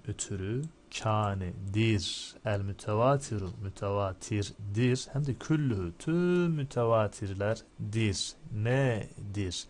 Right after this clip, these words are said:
Mekbulen, makbuldür.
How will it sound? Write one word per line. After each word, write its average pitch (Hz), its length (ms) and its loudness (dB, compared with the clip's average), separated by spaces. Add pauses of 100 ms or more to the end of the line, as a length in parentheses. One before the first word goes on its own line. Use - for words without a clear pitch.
(500)
Mekbulen, 101 1000 2
makbuldür. 98 1600 -2